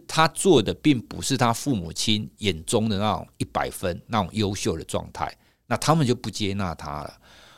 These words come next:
哦，所以这样听起来，我们所谓的理解，它其实还有一个层次，或者是还有一个部分是我们需要去接纳孩子他所展现出来的样貌。哦，就像你刚刚讲的，我们不是叫你不要哭。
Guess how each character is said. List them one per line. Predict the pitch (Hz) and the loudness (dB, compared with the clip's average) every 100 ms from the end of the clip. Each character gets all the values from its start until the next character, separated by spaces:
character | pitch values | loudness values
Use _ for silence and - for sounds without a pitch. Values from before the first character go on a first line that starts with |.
| _ | _
哦， | 135 | 6
所 | 226 | 6
以 | 262 | 6
这 | 202 | 6
样 | 233 | 4
听 | 202 214 220 | 6 2 4
起 | - 127 | 6 8
来， | 98 104 107 - | 8 6 2 -4
我 | - | 2
们 | 120 | 2
所 | 120 151 | 4 8
谓 | 196 | 10
的 | 165 143 131 127 120 | 10 8 10 8 8
理 | 127 165 | 6 4
解， | 180 120 101 82 - _ | 0 2 4 2 -6 _
它 | 165 | 0
其 | 185 135 | 2 2
实 | 117 120 | 2 0
还 | - 92 113 | 0 2 4
有 | 151 95 | 4 2
一 | 107 | 0
个 | 113 107 90 | -2 0 0
层 | - 87 92 | -2 -2 -2
次， | - 123 | -2 -2
或 | 107 175 | 4 4
者 | 180 | 4
是 | 185 | 4
还 | 156 | 4
有 | 202 | 4
一 | 214 | 4
个 | 151 | 2
部 | 147 180 | 2 2
分 | 139 165 143 | 4 2 2
是 | 165 139 - - | 4 2 0 -12
我 | - 110 | 2 4
们 | 104 | 4
需 | - | 6
要 | 156 143 | 8 8
去 | 151 147 131 120 | 6 6 4 2
接 | - 151 | 4 6
纳 | 147 123 | 6 2
孩 | - 85 | 2 0
子 | 113 117 95 - - | 0 -2 -4 -6 -8
他 | - | -2
所 | 120 127 | 0 0
展 | - 80 | 0 -2
现 | - 123 | 0 -2
出 | 101 113 | 2 2
来 | 85 | 2
的 | 92 80 90 | -2 -6 0
样 | 127 95 | 2 2
貌。 | 95 92 - - - | 0 0 0 -8 0
哦， | 107 | 2
就 | 104 | 4
像 | 165 185 | 4 4
你 | 123 | 6
刚 | 156 | 6
刚 | 151 151 | 6 6
讲 | 127 101 | 4 4
的， | 87 - - | -2 -6 0
我 | 117 | 4
们 | 120 | 4
不 | 113 139 | 4 4
是 | |
叫 | 165 156 | 6 6
你 | |
不 | 90 101 | 4 4
要 | 107 | 2
哭。 | - 98 90 | 2 -2 -4